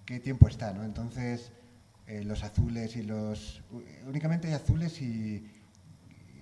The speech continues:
negros, diferentes tonalidades de negros y luego ocre y algún dibujo con otro tipo de color, para escenificar y para ayudar al lector a pasar del pasado al presente y del presente al pasado.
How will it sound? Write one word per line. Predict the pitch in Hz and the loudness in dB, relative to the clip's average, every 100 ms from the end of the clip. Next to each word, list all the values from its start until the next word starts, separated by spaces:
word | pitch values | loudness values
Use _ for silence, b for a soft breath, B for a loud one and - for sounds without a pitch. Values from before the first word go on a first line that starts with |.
| - | -12
negros, | 113 117 143 147 147 | -6 0 2 2 0
diferentes | 123 123 127 | 0 -2 -2
tonalidades | 131 131 131 | -2 0 0
de | 135 | 0
negros | 147 151 165 - | -2 0 -2 -4
y | 113 | -4
luego | 117 127 | -4 -4
ocre | 131 123 - 107 | -4 -6 -8 -8
y | |
algún | 107 123 147 | -6 -6 -4
dibujo | 151 143 - 131 113 B B B B | -2 -2 -2 -4 -6 B B B B
con | 120 120 | -8 -6
otro | 123 | -4
tipo | 123 - | 4 4
de | 107 | 4
color, | 98 95 95 B B B B B - - - - | -6 -8 -8 B B B B B -20 -20 -2 8
para | 143 139 | 8 8
escenificar | 135 139 135 131 139 147 | 2 0 2 4 6 6
y | 156 | 6
para | 139 123 | 2 2
ayudar | 110 110 113 | 0 0 0
al | 123 127 | -2 -4
lector | 123 147 147 | -4 -2 0
a | 147 | -2
pasar | 113 - 123 | -4 -4 -4
del | 127 123 | -4 -6
pasado | - 110 123 120 131 127 | -6 -8 -6 -4 -4 -2
al | 123 120 | -4 -4
presente | 123 117 127 139 | -8 -6 -8 -8
y | |
del | 110 | -8
presente | 95 98 | -10 -10
al | 95 | -12
pasado. | - - | -14 -16